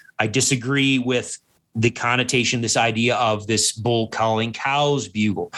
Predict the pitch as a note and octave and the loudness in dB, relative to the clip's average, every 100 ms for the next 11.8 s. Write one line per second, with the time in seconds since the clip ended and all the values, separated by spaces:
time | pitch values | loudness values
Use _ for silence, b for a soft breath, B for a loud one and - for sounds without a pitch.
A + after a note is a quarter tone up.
0 | B B B B B - A#2 B2 - - | B B B B B -4 2 2 2 -4
1 | A#2+ C3 - C3+ G#2+ C#3 C3+ D3 C3 C3+ | 0 2 2 0 0 0 0 0 0 0
2 | - C#3+ C3 C3+ - C3 B2 A#2 A#2 - | 0 0 0 0 0 0 0 0 -2 0
3 | C3 B2 - B2 A2+ A2 A2 A#2 B2+ B2 | 0 0 0 -4 -2 0 2 2 2 0
4 | A2 A2 - - A#2 A#2+ A#2+ - - C3 | 0 0 0 0 0 0 0 0 0 0
5 | - B2 A#2 A#2+ B2+ A#2+ B2+ A#2+ A#2 A#2+ | 0 0 0 0 0 0 0 2 2 0
6 | - B B B B - A#2+ A#2 A#2 A2+ | -4 B B B B -4 2 2 2 0
7 | A2 A#2+ A#2+ B2+ B2+ C#3+ B2 B2+ B2 C#3 | -4 0 0 0 0 -2 0 0 0 2
8 | C3 C3 C#3 B2 A#2 A2+ A#2 C#3 D3 C3 | 0 0 0 0 0 0 0 0 -2 -2
9 | A2+ G#2+ G#2+ A2+ A#2 A#2 G#2 A2 G#2+ - | -2 0 2 2 0 -2 0 2 0 -2
10 | - - A2 - G#2+ G#2+ A2 G#2 G2+ G#2 | -2 0 0 -2 -4 0 0 0 -2 -2
11 | A2+ A2 G#2 - A2 - B2 A2 | 0 0 0 -2 -2 0 -2 -4